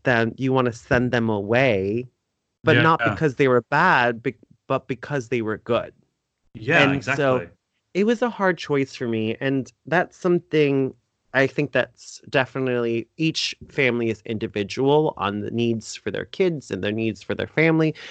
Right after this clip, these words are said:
Speaker 1: But for me, I just, I felt I was getting, it was, I was getting too deep into it. So I needed
Speaker 2: Well,
Speaker 1: to take a
Speaker 2: was,
Speaker 1: step back.
Speaker 2: was it the boarding school that deterred you from it, or was it the, the, the intensity of training that you were gonna get yourself into that you were,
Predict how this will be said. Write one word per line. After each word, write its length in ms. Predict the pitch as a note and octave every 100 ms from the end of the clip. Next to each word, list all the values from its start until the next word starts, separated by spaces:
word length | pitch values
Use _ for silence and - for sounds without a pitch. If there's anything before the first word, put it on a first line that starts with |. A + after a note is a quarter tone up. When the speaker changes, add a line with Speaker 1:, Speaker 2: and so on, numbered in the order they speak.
| -
Speaker 1:
But 100 | C#3+
for 200 | - D3
me, 420 | C3+ C#3+ D#3+ F3 F#3 -
I 220 | - A#2 C3
just, 420 | - C3 - - _ _ _ -
I 120 | C3
felt 380 | A#2+ - C3+ - -
I 120 | B2
was 220 | A#2+ A#2
getting, 320 | - A#2 A2 - _ _ -
it 120 | C3+
was, 200 | C3 -
I 40 | B2+
was 140 | A#2+
getting 240 | C3 B2+
too 180 | A#2+ B2
deep 300 | A2 G2+ F#2
into 280 | F#2 F2 F#2+
it. 140 | F#2+ - _ _ - - - - -
So 180 | - E3+
I 40 | D3+
needed 200 | D3+ D#3
Speaker 2:
Well, 80 | F3
Speaker 1:
to 80 |
take 220 | D3 D3 C3+
a 40 |
Speaker 2:
was, 160 | E3 A#2
Speaker 1:
step 140 | -
back. 300 | F2 - - - -
Speaker 2:
was 200 | F3 E3+
it 80 |
the 80 | D3+
boarding 320 | C#3+ D#3+ F#3
school 240 | F#3 G3 F#3+
that 180 | F#3+ -
deterred 340 | - D#3 D#3+
you 80 | E3+
from 200 | E3+ F#3
it, 100 | A3
or 100 | C3
was 200 | B2 B2
it 120 | B2+ G#2+
the, 200 | A#2 A#2 -
the, 560 | A#2 A2 G#2+ G#2 G#2
the 160 | A#2 A#2
intensity 560 | A#2 - D3 C#3+ B2 A2+
of 100 | G#2+
training 460 | - B2+ C3 A#2+
that 120 | G#2
you 120 | G#2 G2+
were 80 |
gonna 220 | G2+ G2+ F#2+
get 160 | F#2+
yourself 260 | - G2+ F2+
into 340 | A2 A2+ G2+
that 260 | F#2 F2+ -
you 180 | F#2+ F2
were, 380 | E2+ D#2+ D#2+